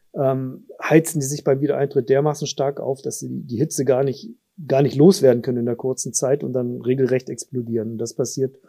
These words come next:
mit einer Druckwelle, die, die schon, ja, Kraft von rund dreißig Hiroshima-Bomben hat.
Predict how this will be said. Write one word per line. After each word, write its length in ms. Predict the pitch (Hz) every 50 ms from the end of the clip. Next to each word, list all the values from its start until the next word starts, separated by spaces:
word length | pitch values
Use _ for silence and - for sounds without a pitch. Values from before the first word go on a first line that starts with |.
| _ _ _ _ _ _ _
mit 160 | - 139 -
einer 220 | - 135 135 135 123
Druckwelle, 600 | 113 123 139 160 165 - 139 139 139 143 135 123
die, 480 | 117 127 127 127 127 127 127 127 127 -
die 240 | - - 127 127 139
schon, 480 | 135 - 143 131 131 131 123 - 196 165
ja, 220 | 139 123 110 - _ _ _ _ -
Kraft 280 | - 156 143 - -
von 200 | - 147 127 123
rund 260 | 127 131 131 120 110 135
dreißig 440 | 117 113 120 123 - 131 113 -
Hiroshima-Bomben 880 | - - 127 120 123 123 - - 123 117 117 110 113 107 107 104 101 101
hat. 240 | 113 123 - - -